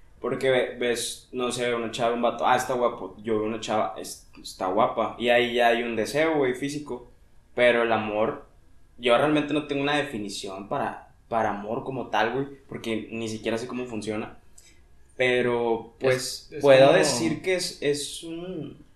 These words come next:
Speaker 2: Es que es como si quisieras definir la vida.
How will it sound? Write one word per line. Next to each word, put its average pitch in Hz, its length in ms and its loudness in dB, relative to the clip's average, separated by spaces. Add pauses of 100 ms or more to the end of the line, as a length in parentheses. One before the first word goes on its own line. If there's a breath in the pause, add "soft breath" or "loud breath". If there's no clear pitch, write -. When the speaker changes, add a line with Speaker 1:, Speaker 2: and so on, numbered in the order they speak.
(760)
Speaker 2:
Es 127 180 -4
que 175 160 -2
es - 100 -4
como 185 260 -6
si 143 280 -8
quisieras 127 420 -8
definir 131 440 -10
la 143 100 -2
vida. 139 380 -12